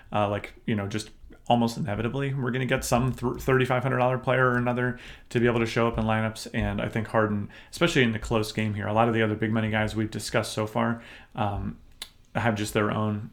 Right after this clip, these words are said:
flaws. And like at Kawhi, I'm concerned about the blowout. We already talked about Embiid in the blowout risk. We talked about Giannis and just the general minutes risk. So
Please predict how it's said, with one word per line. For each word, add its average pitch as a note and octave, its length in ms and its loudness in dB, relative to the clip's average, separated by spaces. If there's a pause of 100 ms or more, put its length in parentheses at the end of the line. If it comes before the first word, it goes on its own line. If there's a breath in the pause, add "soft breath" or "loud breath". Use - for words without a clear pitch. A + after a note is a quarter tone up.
flaws. A2 560 0 (240)
And G#2 360 0
like - 160 -2
at A2 120 -2
Kawhi, A2 360 6
I'm G#2+ 160 0
concerned G#2+ 320 -2
about G#2+ 180 -6
the - 40 -12
blowout. B2 400 2 (260 loud breath)
We A2 120 0
already G#2+ 160 2
talked G#2+ 200 -2
about G#2 180 0
Embiid A2 280 2
in A2 80 2
the A2 60 0
blowout G#2+ 320 0
risk. G#2+ 280 -2 (300 loud breath)
We F#2 80 -4
talked A2 160 2
about G#2 160 0
Giannis G#2+ 400 0
and A2+ 80 -2
just G#2 160 -6
the A2 80 -6
general G#2 340 -2
minutes G#2 380 -4
risk. G#2+ 300 -4 (300 loud breath)
So G#2+ 520 0